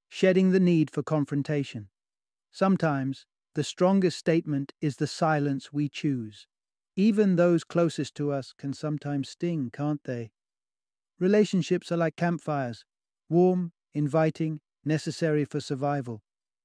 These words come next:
But hover too close, and the heat turns to harm. We must acknowledge the necessity of space, of stepping back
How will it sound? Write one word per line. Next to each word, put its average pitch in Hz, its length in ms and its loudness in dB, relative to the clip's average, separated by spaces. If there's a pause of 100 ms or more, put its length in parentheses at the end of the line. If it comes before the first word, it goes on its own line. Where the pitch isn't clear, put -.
(460)
But 170 100 -2
hover 190 240 2
too 175 220 0
close, 180 480 0 (400)
and 151 120 0
the 143 60 0
heat 170 240 0
turns 156 300 0
to 165 120 -2
harm. 151 400 -2 (760)
We 151 100 4
must 156 260 0
acknowledge 160 580 0
the 147 120 -2
necessity 147 640 -2
of 127 80 -4
space, - 580 -6 (560)
of 156 140 -8
stepping 175 400 0
back 165 240 0